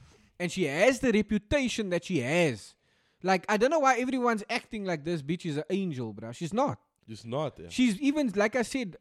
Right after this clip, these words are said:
Speaker 1: I quote, "Penises are ugly. I think you should hide yours inside of me." Some cuck like that.
Speaker 2: Away.
Speaker 1: You know what I mean? I might be paraphrasing,
Speaker 2: I suck
Speaker 1: so
Speaker 2: some dick in the Super Bowl.
Speaker 1: Yeah, at the, at the f-,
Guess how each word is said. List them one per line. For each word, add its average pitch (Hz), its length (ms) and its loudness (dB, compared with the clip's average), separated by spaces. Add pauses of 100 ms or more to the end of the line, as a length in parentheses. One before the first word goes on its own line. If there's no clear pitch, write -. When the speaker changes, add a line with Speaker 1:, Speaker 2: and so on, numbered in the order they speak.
(500)
Speaker 1:
I 196 80 2
quote, - 760 2 (500)
"Penises 240 460 -2
are 202 140 -2
ugly. 208 460 -2 (1400)
I 151 80 -4
think 190 220 -4
you 180 60 -4
should 165 160 -2
hide 131 400 -2
yours 127 300 -2
inside 131 400 -6
of 110 100 -8
me." 107 100 -10
Some 233 360 -6
cuck - 240 0
like 143 180 -4
that. 104 160 -12 (800)
Speaker 2:
Away. 107 280 -6
Speaker 1:
You 160 60 -2
know 220 80 0
what 214 80 0
I 196 80 0
mean? 180 160 0
I 180 80 0
might 196 220 0
be 226 80 -2
paraphrasing, 202 720 -2
Speaker 2:
I - 20 -4
suck 165 120 -2
Speaker 1:
so 156 100 -2
Speaker 2:
some 120 160 -8
dick 113 220 -8 (140)
in 107 160 -12
the 104 80 -10
Super 110 320 -14
Bowl. 98 200 -10
Speaker 1:
Yeah, 247 340 4
at 185 180 -2
the, 196 180 0
at 190 160 -6
the 202 80 -4
f-, - 220 -8